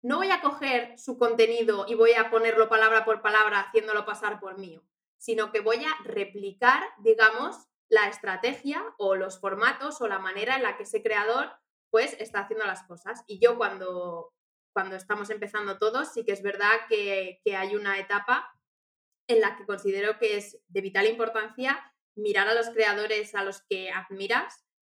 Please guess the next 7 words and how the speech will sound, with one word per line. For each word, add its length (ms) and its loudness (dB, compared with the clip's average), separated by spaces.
y, 500 -6
y 100 -8
ver 280 0
qué 100 6
están 260 0
haciendo 420 2
bien, 340 -6